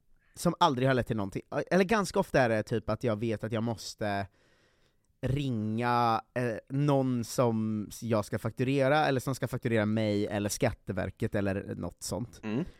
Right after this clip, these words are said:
Speaker 1: Eh, och så, som ald-, det har, det har aldrig, det ble-, det, det gör jag varken till eller från. Eller så här, hade jag inte gjort, eh, det så hade jag ju inte haft något jobb då.
Speaker 2: Det behövs.
Speaker 1: Men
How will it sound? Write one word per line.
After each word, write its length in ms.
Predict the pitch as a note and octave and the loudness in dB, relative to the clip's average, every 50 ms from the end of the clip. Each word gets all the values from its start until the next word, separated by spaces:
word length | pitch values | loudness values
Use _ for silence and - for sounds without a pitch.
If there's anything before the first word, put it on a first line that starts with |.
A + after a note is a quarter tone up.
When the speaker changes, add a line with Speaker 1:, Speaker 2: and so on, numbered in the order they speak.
| - - - - - - - - | -20 -20 -20 -20 -20 -20 -10 -4
Speaker 1:
Eh, 480 | B2 A2+ A2+ A2 A2 A2 A2 A2 A2 | -2 0 0 0 2 2 2 2 0
och 180 | A2 - C3 A#2+ | 0 -2 -2 0
så, 180 | C3+ B2+ A#2+ | 0 0 0
som 260 | A#2 - C#3 C3 C3 - | 0 -2 0 0 0 2
ald-, 340 | B2 C3+ B2 A2 G#2 A2+ A2+ | 2 2 0 0 0 -2 -2
det 160 | A#2+ C#3+ C#3+ | 0 2 2
har, 240 | C#3+ C3+ C3+ B2+ - | 4 4 4 2 2
det 140 | B2+ C#3 C3+ | 2 2 4
har 140 | C3 B2+ | 4 4
aldrig, 640 | - - B2 A2 F#2+ F2 G2+ G2 G2 G2 G2 F#2+ F#2+ | 4 2 2 0 0 0 0 0 0 0 0 -2 -2
det 80 | A2+ | -4
ble-, 280 | A#2+ C3 C3 B2 - - | -4 -2 -2 -2 -2 -4
det, 200 | A#2 A#2+ C3+ C3+ | -4 -2 -2 -2
det 340 | B2+ B2 A#2+ A#2+ A#2+ C#3 C#3 | -2 -2 -8 -8 -4 0 2
gör 180 | C3+ B2 A2 | 2 4 2
jag 120 | G2+ F#2+ G2 | 2 0 0
varken 260 | G#2 G2+ G2 G#2 F#2+ | -2 -2 -2 -4 -6
till 140 | G#2+ F#2 E2+ | -4 -4 -4
eller 120 | F2 F#2 - | -6 -6 -6
från. 140 | - - - | -8 -8 -2
Eller 200 | - C3 D#3 E3 | 0 2 2 4
så 100 | - F3 | 4 4
här, 100 | C3+ B2+ | 2 2
hade 180 | A#2+ C3+ C3 C3+ | 4 4 4 4
jag 80 | B2+ | 2
inte 140 | B2 - C#3 | 2 0 0
gjort, 300 | C3 C3+ B2 - _ - | 0 0 -2 -4 _ -6
eh, 140 | A#2+ G#2+ G2+ | -4 -4 -4
det 220 | G2+ G2 F#2+ F#2 | -4 -4 -4 -4
så 80 | - - | -4 -4
hade 120 | F#2 F#2+ | -4 -2
jag 220 | F#2 F2+ F#2 F#2+ F#2+ | -2 -2 -2 -2 -4
ju 340 | F#2+ F#2+ F#2+ F#2+ F#2+ G2 F#2+ | -4 -4 -4 -4 -4 -4 -6
inte 240 | - A#2 G2 - F#2+ | -6 -6 -6 -4 -6
haft 120 | G2 F#2+ | -6 -6
något 140 | G2+ G2 - | -6 -6 -4
jobb 280 | A#2 G2+ C#2+ D2 - - | -4 -6 -6 -8 -12 -10
då. 80 | - A2 | -4 -4
Speaker 2:
Det 60 | G#2+ | -2
behövs. 240 | G#2 A2 G2 - C3+ | 0 0 0 2 2
Speaker 1:
Men 320 | C3 B2+ A#2+ A#2 A#2 A2+ | 0 2 2 0 -2 -4